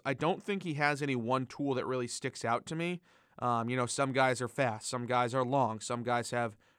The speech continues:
really good hands, some guys have really good catch radiuses, things like that. I don't think Tristan's the fastest guy. He's certainly not the biggest guy. He's certainly not the strongest guy. Uh, his hands are pretty good, not great. I mean, they're good enough.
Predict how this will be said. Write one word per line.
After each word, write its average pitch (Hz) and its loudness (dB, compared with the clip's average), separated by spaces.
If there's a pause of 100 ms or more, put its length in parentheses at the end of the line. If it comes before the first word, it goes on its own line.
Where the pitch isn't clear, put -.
really 139 4
good 123 0
hands, 120 0
some 123 -2
guys 120 -2
have 113 -2
really 123 0
good 123 -2
catch - 0
radiuses, 113 -4
things 127 -8
like 117 -6
that. 131 4 (480)
I 143 2
don't 165 4
think 170 -8
Tristan's 156 -4
the 127 -4
fastest 151 2
guy. 139 6
He's 131 -2
certainly 147 -2
not 143 0
the 120 -6
biggest 135 -2
guy. 131 6 (360)
He's 131 -4
certainly 139 0
not 131 0
the 117 -12
strongest 139 2
guy. 123 4 (420)
Uh, 120 0
his 135 -4
hands 151 2
are 120 0 (280)
pretty 180 4
good, 156 4
not 147 4
great. 131 2
I 131 0
mean, 123 -2
they're 127 2
good 127 0
enough. 135 2